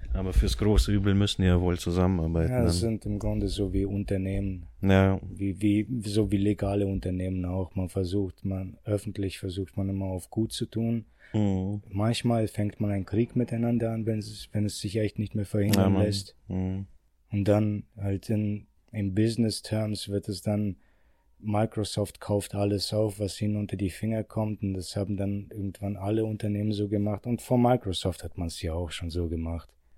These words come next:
Speaker 2: Man, diese Scheiß, wenn ich, Alter, wie ich kotzen könnte über, über diese Scheiß, äh, künstliche Knappheit.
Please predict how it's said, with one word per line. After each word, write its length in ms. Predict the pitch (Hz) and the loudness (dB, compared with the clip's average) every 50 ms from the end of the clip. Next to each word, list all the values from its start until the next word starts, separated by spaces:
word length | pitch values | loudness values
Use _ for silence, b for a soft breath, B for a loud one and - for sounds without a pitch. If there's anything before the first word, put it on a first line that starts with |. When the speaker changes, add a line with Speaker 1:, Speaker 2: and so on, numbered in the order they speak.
| _ _ - | _ _ -6
Speaker 2:
Man, 160 | - 92 95 | -4 -2 -2
diese 240 | 92 90 90 95 90 | -2 -2 -2 -2 -4
Scheiß, 400 | - - 107 107 104 95 - - _ _ _ _ _ - - - - - - - | -4 -4 -2 -2 -4 -4 -6 -12 _ _ _ _ _ -20 -20 -20 -20 -20 -18 -14
wenn 80 | 82 87 | -12 -12
ich, 140 | 92 - - | -12 -12 -12
Alter, 560 | 104 107 - - - - - - - 95 - _ _ _ | -14 -16 -16 -18 -20 -20 -20 -18 -20 -20 -20 _ _ _
wie 140 | - 101 95 | -4 -2 -2
ich 140 | 101 - - | -4 -4 -4
kotzen 400 | - - 113 - - - 92 - | -2 0 0 0 0 -4 -4 -2
könnte 300 | - 90 90 - - 87 | -2 -2 -2 0 0 0
über, 280 | 85 85 82 90 90 92 | 2 4 6 8 8 8
über 280 | 92 92 90 90 95 | 6 4 2 2 2
diese 300 | 87 90 90 90 95 92 | 2 2 0 -2 -2 -2
Scheiß, 480 | - - - 95 95 85 - - - - - | -2 -2 -4 -4 -4 -4 -6 -10 -12 -12 -8
äh, 160 | - 98 92 87 | -4 -2 -2 -2
künstliche 560 | - - 117 110 - - - - - - - | 0 0 0 0 0 -2 -10 -12 -12 -12 -10
Knappheit. 640 | - - 107 110 110 - - 87 85 - - - | -8 -6 -6 -6 -6 -6 -6 -8 -8 -8 -12 -20